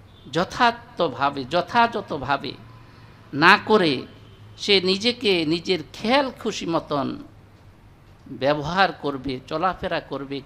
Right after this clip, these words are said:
কাজকর্ম করবে, সুদ, ঘুষ, দুর্নীতি, জুলুম, অনাচার, অত্যাচার সব কিছুর মধ্যে জড়িয়ে থাকবে, সে কিন্তু ব্যর্থ।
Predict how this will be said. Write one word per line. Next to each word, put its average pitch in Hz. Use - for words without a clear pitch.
কাজকর্ম 151
করবে, 135
সুদ, 202
ঘুষ, 190
দুর্নীতি, 165
জুলুম, 175
অনাচার, 156
অত্যাচার 175
সব 269
কিছুর 208
মধ্যে 160
জড়িয়ে 160
থাকবে, 131
সে 214
কিন্তু 175
ব্যর্থ। 127